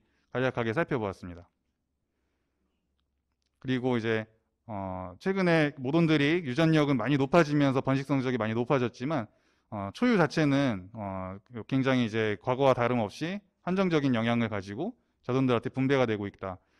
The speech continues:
따라서, 어, 개체 간의, 아, 개체별로 이제 초유 섭취량을 충분히 확보해주기 위해서는 농장에서의, 어, 초유 섭취 관리가 굉장히 중요하다 하는 부분을 말씀드렸습니다.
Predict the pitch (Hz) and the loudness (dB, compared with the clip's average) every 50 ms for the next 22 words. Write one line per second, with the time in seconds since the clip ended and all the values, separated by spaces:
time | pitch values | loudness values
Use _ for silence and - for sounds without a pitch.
0 | _ _ - - 156 160 160 151 143 151 151 143 139 139 143 _ _ _ _ _ | _ _ -4 0 2 4 4 2 2 2 2 2 2 0 -2 _ _ _ _ _
1 | - 104 101 98 98 - - 143 - - 180 165 156 143 139 131 135 147 185 202 | -10 -8 -6 -6 -6 -2 -2 -2 0 2 2 4 6 6 6 6 6 4 2 0
2 | 202 - - 113 110 - 156 147 - 202 185 170 165 156 151 143 127 117 113 - | -4 -8 -6 -6 -4 -2 -2 0 2 4 4 6 6 6 6 4 4 2 2 2
3 | 190 190 185 180 - - 160 147 139 135 135 131 123 - 180 185 175 160 147 160 | 2 4 2 2 0 0 0 2 2 4 2 0 0 -2 -6 -6 -2 0 0 0
4 | 175 - - 185 170 156 156 143 160 160 151 165 151 139 127 113 110 107 101 117 | 0 0 2 4 4 4 4 2 0 -4 -4 -4 -4 -4 -2 -2 -2 -2 -2 -2
5 | 113 135 208 254 - _ _ _ _ _ _ - 123 127 127 135 135 131 123 110 | -2 -2 -2 -4 -6 _ _ _ _ _ _ -4 -2 0 2 2 2 2 0 0
6 | 120 117 120 127 139 139 - _ _ _ _ _ - - 101 - 175 175 165 160 | 0 2 2 2 0 -2 -6 _ _ _ _ _ -14 -14 -8 -4 -2 -2 -2 -2
7 | - - 143 120 117 110 110 110 107 - 127 127 123 131 127 120 - 123 123 123 | -4 -6 -6 -4 -2 -2 0 -2 0 0 0 0 2 2 0 0 -2 -2 0 0
8 | 117 110 107 117 101 92 - _ _ _ _ - 139 135 131 120 117 113 110 113 | 0 0 0 0 -2 -4 -8 _ _ _ _ -8 -6 -4 -4 -4 -4 -4 -4 -4
9 | 107 98 92 - - 95 92 92 87 - - 92 87 87 90 _ | -4 -4 -6 -8 -10 -10 -10 -10 -12 -14 -16 -20 -20 -20 -20 _